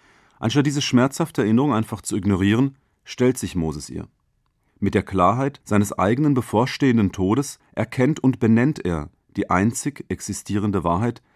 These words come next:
nach deren Erfüllung er sein Leben lang gelebt und gestrebt hat. Gottes Willen. Vielleicht wünschen sich Juden deshalb an Geburtstagen bis hundertundzwanzig. Wir meinen damit nicht nur, dass man das gleiche Alter wie Moses erreichen soll,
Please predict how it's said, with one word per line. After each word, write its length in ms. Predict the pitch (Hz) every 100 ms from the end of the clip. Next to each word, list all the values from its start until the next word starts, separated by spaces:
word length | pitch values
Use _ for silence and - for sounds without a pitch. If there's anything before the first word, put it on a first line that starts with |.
| _ _ _
nach 260 | 92 104 101
deren 240 | 104 98
Erfüllung 600 | 104 - - 113 131 147 - -
er 100 | 107
sein 180 | 117
Leben 260 | 107 120 143
lang 240 | 113 117
gelebt 540 | 107 90 90 147 - - _ _ -
und 200 | 131 -
gestrebt 520 | 156 - 92 - -
hat. 220 | - - _ _ _ _ _ _ _
Gottes 360 | - 78 113 -
Willen. 360 | 87 71 - _ _ _ _ _ _ _ _ _ _
Vielleicht 380 | - 143 147 143
wünschen 320 | 135 135 147
sich 140 | 131 123
Juden 280 | 123 139 120
deshalb 360 | 90 - 82
an 120 | 92
Geburtstagen 720 | 95 87 95 - 98 87 85 85 _ -
bis 180 | 92
hundertundzwanzig. 960 | 101 95 82 85 - 85 80 - 73 - _ _ _ _ _ _
Wir 80 | 101
meinen 240 | 98 104
damit 360 | 107 101 98 -
nicht 220 | 101 92
nur, 300 | 113 104 101 - - _ _
dass 160 | 120 120
man 80 | 120
das 140 | 117
gleiche 340 | 120 113 113 -
Alter 340 | 107 147 110
wie 80 | 92
Moses 360 | 82 80 71
erreichen 340 | 73 80 76 78
soll, 220 | 82